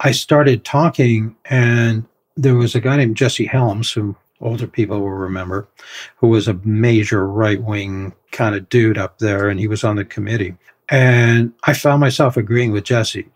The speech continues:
not for the same reasons. He was from the, you know, "America shouldn't be helping these countries that don't get behind us politically," and all that, which I always thought was ridiculous. I thought we shouldn't be helping them for other reasons. And so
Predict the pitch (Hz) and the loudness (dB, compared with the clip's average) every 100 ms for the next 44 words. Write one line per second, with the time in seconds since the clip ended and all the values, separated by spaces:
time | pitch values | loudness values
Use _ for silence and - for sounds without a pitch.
0 | - 147 196 - 165 139 156 131 120 117 | -2 2 2 2 2 4 4 4 4 4
1 | 123 - - - - _ 147 156 143 - | 2 -2 -14 -16 -16 _ 2 4 4 4
2 | 131 117 113 127 120 117 117 120 127 123 | 2 4 4 4 4 4 2 2 2 2
3 | 110 - 110 104 104 110 110 107 101 123 | 0 0 0 0 0 0 0 -2 -4 -2
4 | 104 113 95 110 98 107 101 - 117 - | -2 0 -2 -2 -2 -4 -4 -2 -2 0
5 | 101 117 110 104 - - 104 110 104 104 | 0 0 0 -2 -6 -4 -4 -2 -4 -4
6 | 98 101 98 95 98 101 92 110 - 110 | -4 -4 -6 -4 -2 -2 -4 -6 -4 -4
7 | 98 92 - 107 107 - 95 107 - 107 | -4 -6 -6 -6 -6 -10 -8 -8 -8 -8
8 | 98 - - - - - - 135 131 131 | -8 -12 -20 -20 -20 -18 -4 0 2 2
9 | 110 113 135 101 101 95 107 110 98 92 | 0 0 0 0 -2 -2 -2 -2 -6 -6
10 | - 123 127 85 98 - - - - _ | -2 2 2 0 -8 -14 -16 -20 -20 _
11 | _ _ - - - 131 117 110 - - | _ _ -20 -20 -4 0 2 0 -4 -8
12 | - 147 127 117 117 113 | -4 2 4 4 2 2